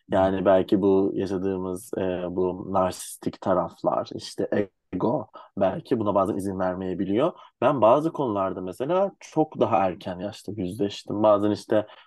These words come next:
Speaker 2: e, böyle derler ya, çocuk yaşta olgunlaşmak zorunda kaldı. Bu arada bu hiç, e, güzel bir şey değildir bence. Çok, aslında çocuğun hep çocuk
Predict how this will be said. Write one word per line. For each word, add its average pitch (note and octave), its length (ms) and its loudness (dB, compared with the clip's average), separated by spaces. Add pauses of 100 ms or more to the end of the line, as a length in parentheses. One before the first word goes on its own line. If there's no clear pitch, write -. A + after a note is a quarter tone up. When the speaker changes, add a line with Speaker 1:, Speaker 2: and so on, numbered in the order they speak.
(160)
Speaker 2:
e, G#2 180 0
böyle G#2 240 4
derler G#2+ 280 6
ya, A#2 80 0
çocuk G2 280 -4
yaşta F2+ 240 -4
olgunlaşmak F#2+ 600 -2
zorunda F#2 340 2
kaldı. F#2 580 -2
Bu A2+ 80 4
arada G#2+ 140 4
bu G#2+ 100 4
hiç, - 320 -10
e, G2 520 -2
güzel F#2 420 -2
bir E2 60 -14
şey F#2+ 220 -2
değildir F2+ 420 -2
bence. G2+ 260 -4
Çok, G2+ 200 -6
aslında F#2+ 220 -10
çocuğun G2 300 2
hep G2 160 0
çocuk - 420 -2